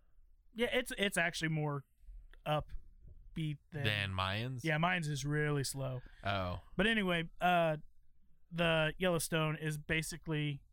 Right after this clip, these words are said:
Speaker 1: um, Sons of Anarchy on a ranch in Montana.
Speaker 2: That sounds interesting, actually.
Speaker 1: It's, Kevin Costner's in it. And
Speaker 2: I hate Kevin Costner.
Speaker 1: Oh, I think you, I've heard you say that.
Speaker 2: I think he's a boring actor.
Speaker 1: Um,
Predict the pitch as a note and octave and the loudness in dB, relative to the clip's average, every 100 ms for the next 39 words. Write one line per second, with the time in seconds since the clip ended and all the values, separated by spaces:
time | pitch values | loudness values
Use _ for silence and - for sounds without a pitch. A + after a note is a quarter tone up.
0 | - D3 C#3+ C#3+ C3+ D#3+ D3 C#3+ C#3 C3+ | -12 -6 -4 -4 -4 -2 -2 -2 -4 -4
1 | - C#3 C3+ D#3 C#3+ C#3 C3+ C3+ C3 B2 | -6 -10 -8 -4 -4 -4 -6 -8 -12 -12
2 | - G#2 - - _ - - - - - | -14 -18 -20 -20 _ -20 -20 -20 -20 -20
3 | - - _ - - - _ _ - G#2+ | -20 -20 _ -20 -20 -20 _ _ -12 -10
4 | - F2+ B2+ - - - - - - - | -12 -14 -14 -14 -20 -20 -20 -20 -14 -4
5 | E3 - - _ _ _ _ - G3+ D#3+ | -4 -4 -12 _ _ _ _ 0 0 0
6 | D3 C#3+ C#3 C#3 C#3+ C#3+ C#3 C#3 - - | -2 -4 -8 -8 -10 -12 -14 -14 -12 -12
7 | - - - - - - - - - F3+ | -12 -14 -14 -14 -16 -20 -20 -20 -8 -2
8 | G#3 G3+ F#3 F#3 D#3 D3 D3 D3 D3+ C#3+ | 0 0 0 -4 -4 -8 -10 -12 -12 -10
9 | - C#3+ C#3+ D3 - _ _ - - _ | -10 -10 -6 -6 -8 _ _ -20 -20 _
10 | _ _ - _ - - - G2+ C#3+ G2 | _ _ -20 _ -20 -18 -4 0 0 0
11 | F2+ F2 F#2+ F#2 F#2 F#2 - E2 - - | -4 -2 0 0 0 -2 -6 -10 -14 -20
12 | - - - - _ - A3+ B3 C4 C4 | -20 -20 -20 -20 _ -4 0 4 4 4
13 | B3+ | 4